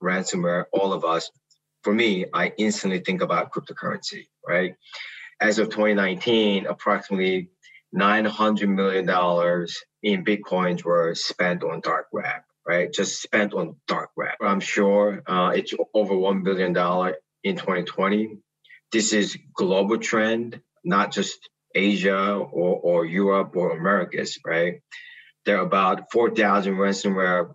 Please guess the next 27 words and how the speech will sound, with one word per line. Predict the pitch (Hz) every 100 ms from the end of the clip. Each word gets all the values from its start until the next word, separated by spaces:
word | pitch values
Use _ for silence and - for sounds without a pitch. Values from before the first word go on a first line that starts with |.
| _
attacks | 78 - 92 87 -
per | - 85
day, | 80 87 85 92 - - - _ _ _
right? | 98 101
And | 98
it's | 95 -
costing | - 113 107 - 101
us | - -
hundreds | - - - 117 104 92 - -
of |
billions | 92 85 85 80 -
of |
dollars, | 85 80 - - - _
right? | - 92 - _ - - _ _ -
No | 101 123
cyber | 123 - - 123 110 117
adversaries | 110 101 101 - 92 92 90 -
want | 92 92 98 - _ _ -
ransom | 196 101 - 98 180
paying | 95 87 85
cash. | - 92 104 123 139 - - -
They | 98 -
all | 101 107 104
want | 95 95
it | 90
in | 87 87 87 - _ _ _ _ _ 113
cryptocurrency, | - - 95 87 - - -